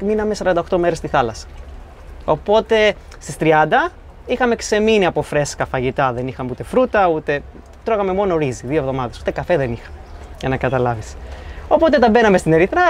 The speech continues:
η μόνη στάση που μπορούσαμε να κάνουμε, που ήταν πιο εύκολη, ήταν το Σουδάν, οι οποίοι είχαν πόλεμο έξι μήνες πιο πριν, εμφύλιο. Οπότε, δεν ξέραμε τι θα βρούμε, προσπαθούσαμε να επικοινωνήσουμε, πολύ δύσκολο. Τελικά πήγαμε.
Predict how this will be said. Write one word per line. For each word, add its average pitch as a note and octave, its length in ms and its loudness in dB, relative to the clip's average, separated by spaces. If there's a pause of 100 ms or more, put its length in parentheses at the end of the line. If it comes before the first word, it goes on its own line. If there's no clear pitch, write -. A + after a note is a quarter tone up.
(160)
η - 300 -4
μόνη B3+ 200 6
στάση F#3+ 400 2
που D#3 80 4
μπορούσαμε D#3 480 4
να C#3+ 120 0
κάνουμε, D#3+ 380 0
που C#3+ 100 -6
ήταν C#3+ 200 -2
πιο F#3+ 180 -2
εύκολη, D4+ 300 0
ήταν B3+ 160 -2
το G3 60 -8
Σουδάν, D3+ 680 2 (440)
οι D#3 80 -4
οποίοι G3+ 180 2
είχαν B3+ 160 2
πόλεμο G#3 340 4
έξι C#3 180 -2
μήνες B2 200 -2
πιο C3+ 140 -4
πριν, B2 220 -4
εμφύλιο. C#3+ 420 2 (520)
Οπότε, - 220 -4
δεν A3+ 100 4
ξέραμε F3+ 380 4
τι C#3+ 100 -4
θα C#3+ 180 -2
βρούμε, A#3 380 4
προσπαθούσαμε E3+ 720 0
να C#3+ 60 0
επικοινωνήσουμε, C#3+ 680 -2
πολύ C3 240 -4
δύσκολο. G3 440 -2 (800)
Τελικά D4+ 280 4
πήγαμε. D4 440 4